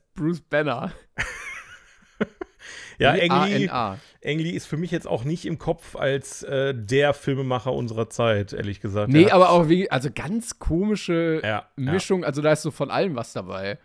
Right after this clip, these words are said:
Speaker 2: Ja, so, so fühlt sich der Film auch ein bisschen an. Also der hat auch schon so ein bisschen, ähm, wenn du dich noch an R R R erinnerst,
Speaker 1: Ja.
Speaker 2: ähm, der hat mir zwischendurch so solche Vibes gegeben. Also bei R R R war ja, ist ja eine indische Produktion.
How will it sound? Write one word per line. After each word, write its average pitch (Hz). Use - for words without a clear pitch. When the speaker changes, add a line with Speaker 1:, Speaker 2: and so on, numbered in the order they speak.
Speaker 2:
Ja, 151
so, 143
so 131
fühlt 226
sich 185
der 156
Film 208
auch 120
ein 110
bisschen 107
an. 104
Also 117
der 135
hat 196
auch 185
schon 202
so 180
ein 165
bisschen, 180
ähm, 151
wenn 151
du 156
dich 143
noch 135
an 135
R 147
R 139
R 156
erinnerst, 120
Speaker 1:
Ja. 120
Speaker 2:
ähm, 123
der 131
hat 175
mir 214
zwischendurch 190
so 175
solche 156
Vibes 165
gegeben. 117
Also 107
bei 113
R 131
R 117
R 131
war 123
ja, 127
ist 127
ja 123
eine 110
indische 160
Produktion. 165